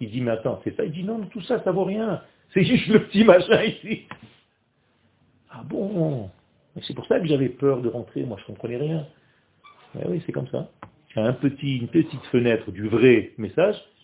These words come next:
et tout le reste c'est des pubs, machin, tu viens, il y a des trucs qui viennent comme ça. <laughs> Si tu m'as pas vu, regarde-moi mieux.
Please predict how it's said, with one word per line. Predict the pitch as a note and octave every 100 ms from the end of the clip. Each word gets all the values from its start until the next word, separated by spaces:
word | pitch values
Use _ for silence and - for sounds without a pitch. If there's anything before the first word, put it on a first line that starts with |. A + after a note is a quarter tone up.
| C3
et | -
tout | B3
le | F#3+
reste | C#3+ F3 -
c'est |
des | A#2+ G#2+
pubs, | A2+ C3 B2+ A2+
machin, | G#2+ - A2+ B2+ A#2+ A#2+
tu | G2
viens, | F#2+ B2 A#2 G#2+ - -
il |
y |
a | F2
des | F#2+
trucs | - A2
qui | G#2 G#2
viennent | F2+ F#2
comme | F#2+ F2 -
ça. | A2+ A2 - - G3 F#3
<laughs> | B2+ - A3+ - -
Si | B2
tu | - A2
m'as | G2+
pas | A2+
vu, | A2 C#3 C#3 A#2 G#2+
regarde-moi | A#2+ A#2 B2 A#2
mieux. | C#3 C#3